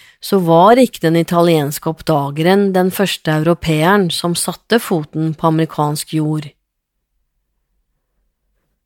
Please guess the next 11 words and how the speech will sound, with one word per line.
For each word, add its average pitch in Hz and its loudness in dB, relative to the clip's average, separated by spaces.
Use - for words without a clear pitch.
Nesten 233 2
fem 208 4
hundre 214 4
år 180 6
før 160 2
Columbus 165 0
gikk 180 0
i 185 4
land 156 2
på 180 0
Bahamas, 180 2